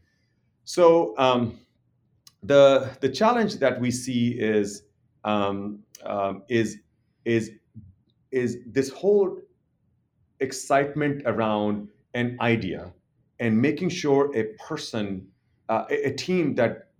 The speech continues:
buys into that idea and making sure that they're seeing kind of transformation of those ideas working really well. And, and where they lack this capability is, what is the first step they should take?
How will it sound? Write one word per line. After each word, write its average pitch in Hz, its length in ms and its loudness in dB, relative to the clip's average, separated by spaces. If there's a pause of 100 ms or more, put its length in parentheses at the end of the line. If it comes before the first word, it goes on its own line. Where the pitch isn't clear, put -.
(100)
buys 135 380 2
into 120 200 0
that 107 260 0
idea 90 460 -2 (440)
and 113 200 0
making 135 260 0
sure 127 240 -2
that 110 400 0 (100)
they're 113 200 2
seeing 160 680 -4 (420)
kind 120 200 0
of 113 180 0 (560)
transformation 127 680 0
of 104 160 -2
those 110 180 2
ideas 104 400 0
working 104 380 0
really 90 240 -4
well. - 320 -8 (420)
And, 120 400 0
and 113 260 0
where 151 240 4
they 170 380 2 (100)
lack 139 460 -2
this 113 160 -4
capability 120 680 -4
is, 101 240 -4 (580)
what 208 260 2
is 320 120 2
the 156 100 2
first - 460 0
step - 420 0
they 101 100 0
should - 280 -8
take? - 340 -12